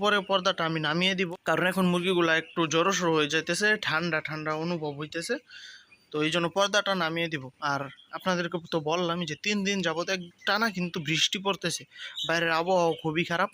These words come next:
এরকম আবহাওয়াতে কিন্তু মুরগিগুলা বেশি অসুস্থ হয়। তো আমি সেদিকে খেয়াল রাখতেছি যাতে মুরগিগুলা লিটা নষ্ট না হয় এবং মুরগিগুলো কখন কী প্রয়োজন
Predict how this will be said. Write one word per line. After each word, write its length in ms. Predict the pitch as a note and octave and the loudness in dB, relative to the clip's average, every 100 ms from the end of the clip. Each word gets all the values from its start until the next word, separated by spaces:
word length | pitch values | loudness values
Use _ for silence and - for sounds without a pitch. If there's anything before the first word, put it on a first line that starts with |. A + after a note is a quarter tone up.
| - - - - E3+ | -8 -20 -20 -4 0
এরকম 220 | E3+ F#3+ | 2 2
আবহাওয়াতে 480 | F3+ F#3+ G3 F3+ F3+ F3+ | 2 0 2 2 2 -2
কিন্তু 160 | E3+ F3 | -2 -2
মুরগিগুলা 500 | F3 E3+ F3+ D#3+ D#3 D3+ | -2 0 0 0 0 0
বেশি 180 | F3 - | 0 0
অসুস্থ 420 | D#3+ E3 D#3+ - E3 | 0 0 -2 0 0
হয়। 300 | D3 E3+ G#3+ _ - - - - | 2 0 -2 _ -20 -20 -20 -4
তো 80 | D3 C#3+ | 0 2
আমি 200 | D3 E3 D#3+ | 2 2 2
সেদিকে 360 | F3 F3 F#3 | 0 0 0
খেয়াল 240 | F3+ D#3+ D#3 | 0 0 2
রাখতেছি 420 | E3+ - F#3 F3+ F3 | 0 0 -2 -2 0
যাতে 260 | D3 - D3+ | -2 -2 -2
মুরগিগুলা 540 | D3+ D3+ E3 D#3 D3+ | -2 -4 -4 0 0
লিটা 360 | D#3+ D#3+ D#3 D#3 | 0 -2 -2 0
নষ্ট 280 | D#3+ D#3+ - | 0 -2 0
না 180 | D#3+ D#3 | 0 -2
হয় 220 | C#3+ D#3+ E3 - - - - | -2 -4 -6 -10 -12 -12 -6
এবং 200 | D#3 D#3 D#3+ D#3 | -2 0 0 0
মুরগিগুলো 420 | E3+ F3 E3 D#3 | 0 0 0 0
কখন 300 | F#3 F3 F3+ | -2 -2 -4
কী 160 | D#3 E3+ | -2 -4
প্রয়োজন 380 | F3 F#3+ F#3+ | 0 2 2